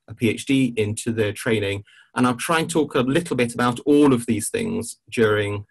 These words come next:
the next sort of twenty, twenty-five minutes. Um, and I'm hoping that my medical students will pitch in and, um,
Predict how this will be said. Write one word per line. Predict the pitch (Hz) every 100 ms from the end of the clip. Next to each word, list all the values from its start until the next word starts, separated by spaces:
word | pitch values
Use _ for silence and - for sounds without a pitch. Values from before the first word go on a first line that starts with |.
| _ _ _ -
the |
next | 98 -
sort | 120 110
of |
twenty, | - 127 107 110
twenty-five | 113 107 - 92 87
minutes. | 98 80 - - - - _ _ _ _ _ _ _ - -
Um, | 110 110
and | 113
I'm | 117 113
hoping | 156 - 139 117
that | 117
my | 123 117
medical | 120 135 131 123
students | - 117 107 - - _ _ _
will | 117 113 107
pitch | 107 131 117 -
in | 127 113 110 - _ - _ -
and, | 110 110 113 - _ _ _ _ _ _ -
um, | 113 104 101 110